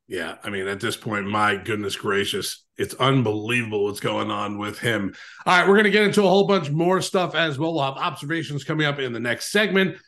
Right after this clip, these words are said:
We have yes or no's, we have the sniff test, we have the tight end pick of the week, and the nose pick of the week. All of our normal stuff here. Make sure if you're on social media, by the way, Twitter, hashtag pick the nose. Any questions we'll get in here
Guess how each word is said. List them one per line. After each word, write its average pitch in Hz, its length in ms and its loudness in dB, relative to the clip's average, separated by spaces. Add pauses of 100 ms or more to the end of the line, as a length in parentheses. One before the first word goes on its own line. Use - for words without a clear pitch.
(140)
We 131 120 -2
have 101 140 -4
yes 139 280 0
or 110 100 -4
no's, 165 480 2
we 120 120 -4
have 110 180 -6
the 113 80 -10
sniff 196 340 2
test, 175 280 0
we 135 80 -2
have 110 80 -6
the 110 80 -10
tight 185 240 0
end 170 140 0
pick 170 180 -4
of 160 40 -4
the 156 80 -2
week, 156 220 0
and 151 180 -2
the 151 60 0
nose 151 240 0
pick 139 200 -8
of 135 40 -6
the 131 80 -2
week. 131 220 2 (320)
All 135 180 -2
of 139 100 -2
our 131 160 -2
normal 139 420 2
stuff 127 340 -4
here. 127 200 -2
Make 135 200 -2
sure 156 180 0
if 123 100 -2
you're 139 200 0
on 127 280 0 (200)
social 160 360 -2
media, 143 300 0
by 123 120 0
the 123 60 -2
way, 117 160 -2
Twitter, 135 500 -2 (220)
hashtag 147 480 -2
pick - 220 -4
the 147 60 -10
nose. 147 420 0
Any 131 140 -4
questions 143 420 -4
we'll 127 100 -2
get 127 140 -2
in 127 100 -4
here 123 300 -2